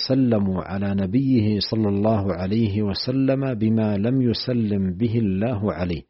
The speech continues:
بل بدلوه وحرفوه، وأرادوا بهذا التحريف السلام ظاهراً، وهم يعنون الموت باطناً. قال تعالى:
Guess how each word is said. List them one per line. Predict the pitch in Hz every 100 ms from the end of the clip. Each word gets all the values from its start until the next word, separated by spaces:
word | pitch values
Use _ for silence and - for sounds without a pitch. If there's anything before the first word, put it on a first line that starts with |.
| _ _ _ _ -
بل | 113
بدلوه | 107 113 101 95 104 123 147 123
وحرفوه، | 160 - 113 - 110 98 92 90 69 _ _ _ _ - -
وأرادوا | 107 123 135 123 123
بهذا | 107 98 117 113
التحريف | 104 - 104 - 123 143 - 143 - -
السلام | 117 - 110 117 113 107
ظاهراً، | 92 113 117 120 139 143 -
وهم | 113 95 110
يعنون | 110 90 82 101 131 139 143 - -
الموت | 113 101 104 127 120 - 123 -
باطناً. | 92 98 90 98 82 - _ _ _ _ _ _
قال | - 104 98
تعالى: | - 87 107 127 156